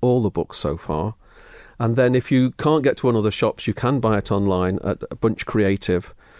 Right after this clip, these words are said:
So if you go onto Bunch Creative online, onto their book page, you can then order it online. And I must just say a big thank you to Phoebe at Bunch Creative. She is a, an absolute genius when it comes to graphic design. So when you see the book and you'll see it's beautiful,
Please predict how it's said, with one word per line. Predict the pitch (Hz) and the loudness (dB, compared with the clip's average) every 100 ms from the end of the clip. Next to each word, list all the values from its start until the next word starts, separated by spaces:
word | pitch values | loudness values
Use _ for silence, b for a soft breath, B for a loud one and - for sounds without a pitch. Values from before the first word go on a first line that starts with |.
| B B - | B B -10
So | - | -6
if | 95 | -4
you | 107 | 0
go | 120 | 0
onto | 104 | 0
Bunch | 101 110 - | -2 -2 -2
Creative | 113 98 95 95 | -2 0 -2 -2
online, | 98 98 95 95 - | 0 0 0 -2 -4
onto | 113 135 101 | -2 -2 0
their | 90 | -2
book | 87 101 - | 0 -4 -2
page, | - 95 92 95 - B B B | 0 2 0 -2 -10 B B B
you | 110 | -4
can | - 101 | -2 0
then | 95 - | 0 0
order | 101 92 | 0 0
it | 92 92 | 0 0
online. | 87 90 76 82 - B B B B - | 0 0 -2 -4 -8 B B B B -6
And | 107 | -2
I | 110 | 0
must | 127 127 - | 2 2 0
just | 113 - | -2 0
say | 101 | 2
a | 101 | 2
big | - 110 | 0 -2
thank | - 101 - | 0 -4 -2
you | |
to | - 95 | -4 -2
Phoebe | - 95 92 | 0 0 0
at | 90 - | -2 -2
Bunch | 90 - | -4 -6
Creative. | - 87 78 76 | -4 -2 -2 -4
She | - - 127 123 - _ | -6 -2 0 0 -4 _
is | 85 - | -4 -4
a, | 78 - - - | -6 -8 -20 -8
an | 98 | -4
absolute | 113 - - 101 90 92 | -4 -6 -10 -4 -4 -4
genius | - 117 110 92 - | -2 0 2 0 -2
when | 98 | -4
it | - | -4
comes | - 95 87 | -4 -4 -4
to | 92 | -2
graphic | 110 - - | -2 -2 -4
design. | - 87 90 78 78 - B B B | -4 -2 -2 -2 -6 -10 B B B
So | - 95 | -6 0
when | 117 131 | 2 4
you | 120 | 2
see | 113 139 | 2 2
the | 131 | 2
book | 101 92 - | 0 -2 -2
and | 101 | -2
you'll | 90 | -2
see | - 117 | 0 0
it's | 95 - _ | -2 -6 _
beautiful, | - 139 120 - 85 82 | 0 0 0 -2 -4 -4